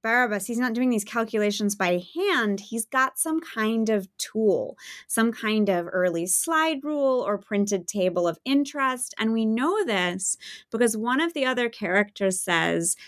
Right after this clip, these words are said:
that he uses logarithms to calculate profits.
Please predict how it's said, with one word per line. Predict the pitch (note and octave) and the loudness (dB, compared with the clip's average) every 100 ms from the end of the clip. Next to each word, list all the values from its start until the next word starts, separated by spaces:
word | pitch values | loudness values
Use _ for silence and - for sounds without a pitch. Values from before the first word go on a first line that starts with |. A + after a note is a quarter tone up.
| - | -4
that | F#3+ G3 | -2 0
he | G3+ | 0
uses | F#3+ E3+ D4 E4+ E4+ C4 | 0 0 0 2 0 -2
logarithms | F3+ D#3+ D#3+ E3+ A#3+ F#3+ D#3+ - - - - - - | -4 -4 -4 0 4 4 2 -2 -8 -8 -4 -6 -4
to | - | -6
calculate | F#3+ G3 F3+ F3+ D#3+ A2 - | 0 2 2 2 0 0 -2
profits. | - - - - - - | -2 -2 -2 -8 -6 -8